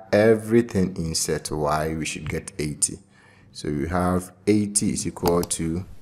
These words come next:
thirty minus X plus X plus forty minus X plus C.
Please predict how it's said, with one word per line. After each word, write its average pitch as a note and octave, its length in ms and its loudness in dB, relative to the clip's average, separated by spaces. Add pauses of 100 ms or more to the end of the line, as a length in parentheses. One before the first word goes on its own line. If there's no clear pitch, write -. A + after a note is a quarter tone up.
(720)
thirty A2 880 4
minus D2+ 560 -2 (100)
X - 720 2 (540)
plus C2+ 520 -2 (120)
X - 540 2 (500)
plus C2+ 580 0
forty G#2 720 2
minus D2 640 -2
X - 440 -6 (440)
plus G2 680 6
C. - 460 4